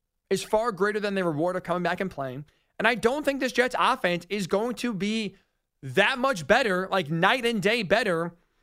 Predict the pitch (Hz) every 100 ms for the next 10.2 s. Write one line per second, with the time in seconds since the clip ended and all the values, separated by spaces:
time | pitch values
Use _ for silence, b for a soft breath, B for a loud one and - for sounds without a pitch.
0 | _ 196 170 170 240 262 190 180 190 196
1 | 151 208 - 175 170 254 285 185 180 -
2 | 185 208 190 220 196 285 311 175 - -
3 | _ _ _ _ _ _ 202 277 349 -
4 | 349 214 - - _ _ _ 247 262 294
5 | 294 294 262 302 214 - _ _ _ _
6 | _ _ _ _ _ _ _ _ - 180
7 | 180 220 202 160 175 247 247 220 214 226
8 | 247 _ _ 170 156 180 220 208 214 214
9 | - 170 190 214 202 185 180 196 165 139
10 | -